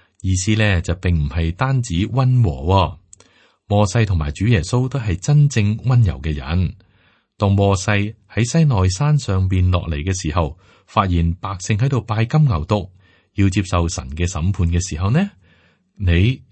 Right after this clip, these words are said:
絕對唔會認為嗰陣時嘅摩西係溫柔嘅喎，但係佢係溫柔嘅。嗱，你想睇當中嘅經文呢，你可以睇睇出埃及記第三十二章喎。而當主耶穌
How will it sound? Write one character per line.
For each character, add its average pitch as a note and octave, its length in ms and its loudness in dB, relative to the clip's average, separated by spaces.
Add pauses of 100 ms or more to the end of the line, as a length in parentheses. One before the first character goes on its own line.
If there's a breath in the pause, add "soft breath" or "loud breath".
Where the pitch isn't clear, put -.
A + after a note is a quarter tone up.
絕 G2 280 -2
對 B2+ 160 4
唔 E2+ 160 4
會 G#2 120 4
認 G2+ 200 2
為 D2+ 280 -2 (160)
嗰 G#2 200 2
陣 F#2+ 100 0
時 D2+ 100 -4
嘅 D#2+ 80 -4
摩 G#2 240 0
西 G2 120 -4
係 E2 240 -2
溫 F#2 240 0
柔 D#2 80 -2
嘅 C#2+ 200 -6
喎， D#2+ 280 -2 (520 soft breath)
但 E2 160 0
係 E2 200 -2
佢 F2+ 260 -2
係 D#2+ 260 -2 (120)
溫 G2 280 2
柔 C2+ 200 -6
嘅。 D2 240 -6 (580 loud breath)
嗱， D#2+ 120 -4
你 F2 100 2
想 G#2 180 0
睇 G2+ 160 0
當 A#2 180 0
中 A2 160 -2
嘅 F#2+ 60 -2
經 G#2 220 -4
文 D#2+ 100 -4
呢， G2 180 -2
你 E2+ 80 -2
可 F2+ 140 0
以 F2+ 40 -2
睇 E2+ 140 -4
睇 E2+ 140 -2
出 F#2 220 -4
埃 E2+ 100 -2
及 F2 160 -8
記 D2+ 140 -6
第 D2 100 -10
三 F2 240 -6
十 - 80 -10
二 D2+ 200 -12
章 E2 200 -4
喎。 C#2+ 220 -10 (800 soft breath)
而 F#2+ 100 0
當 F#3 240 2
主 D3+ 100 0
耶 D3+ 180 4
穌 D#3+ 380 0